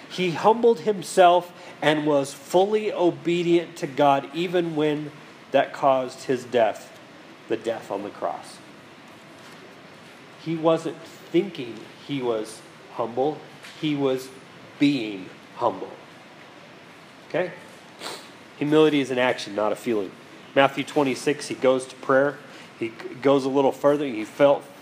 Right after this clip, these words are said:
falls on his face to the ground, and he prays, "Father, if it is possible for this cup to be taken from me, yet not what I will,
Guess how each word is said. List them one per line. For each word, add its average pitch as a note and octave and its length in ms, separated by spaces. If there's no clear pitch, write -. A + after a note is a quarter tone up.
falls C#3+ 260
on C3 140
his A2+ 160
face D3 320
to B2 60
the A#2 60
ground, B2 360
and B2 120
he B2 60
prays, C3+ 380
"Father, C#3+ 320
if B2+ 160
it E3+ 80
is E3+ 140
possible D3+ 640
for C#3+ 160
this C#3 180
cup D3+ 320
to - 60
be C3+ 120
taken C#3+ 400
from C3 240
me, A2 240
yet C#3 240
not D3 240
what D3+ 160
I D#3 200
will, G2+ 340